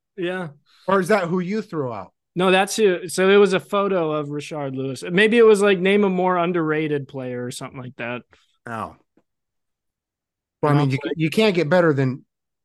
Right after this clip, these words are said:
Speaker 2: I mean, Orlando had a good team when they had Shaq and Penny
Speaker 1: Penny
Speaker 2: and
Speaker 1: Hardaway, yeah.
Speaker 2: and Nick Anderson was on that team. He was their three-point guy.
Speaker 1: Yeah.
Speaker 2: <clears throat>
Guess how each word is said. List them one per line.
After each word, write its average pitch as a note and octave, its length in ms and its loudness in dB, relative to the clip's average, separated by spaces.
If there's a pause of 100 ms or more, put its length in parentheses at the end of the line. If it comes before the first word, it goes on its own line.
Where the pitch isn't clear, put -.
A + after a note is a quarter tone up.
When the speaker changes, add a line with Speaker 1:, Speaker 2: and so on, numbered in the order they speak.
Speaker 2:
I D3+ 60 -4
mean, F3 140 0
Orlando F#3 460 2
had D#3+ 180 -4
a D3+ 40 -4
good C#3+ 320 -6
team - 420 -10 (220)
when D3 100 -4
they D#3+ 80 -2
had D#3 140 -2
Shaq F#3+ 500 -6
and C#3 160 -8
Penny F#3 540 -6
Speaker 1:
Penny F3 260 2
Speaker 2:
and D#3+ 80 2
Speaker 1:
Hardaway, D#3+ 460 0
yeah. C#3+ 180 -6 (480)
Speaker 2:
and C#3+ 220 -4
Nick D#3+ 180 -6
Anderson F#3+ 480 -6
was A#2 160 -10
on A#2 160 -10
that A2+ 240 -8
team. F#2 300 -12
He C#3+ 120 2
was F3 140 0
their D3 160 4
three-point F3 680 -6
guy. G2 340 -10 (260)
Speaker 1:
Yeah. D3+ 340 -4 (360)
Speaker 2:
<clears throat> - 40 -14